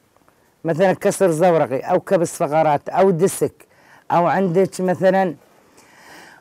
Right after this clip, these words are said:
قولاتهم ميلان أو انحراف بعمود الفقري،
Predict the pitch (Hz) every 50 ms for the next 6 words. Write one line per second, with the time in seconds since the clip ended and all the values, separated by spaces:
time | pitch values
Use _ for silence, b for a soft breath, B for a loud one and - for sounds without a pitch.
0 | B _ - 151 185 185 196 202 202 196 - 175 196 196 196 196 175 - - -
1 | _ _ 170 170 180 180 185 196 190 185 196 196 202 208 196 - - _ _ _
2 | 185 196 202 196 185 127 156 202 202 196 160 120 170 156 139 151 185 196 196 190
3 | 170 185 147 - - 202 170 151 156 147 131 120 117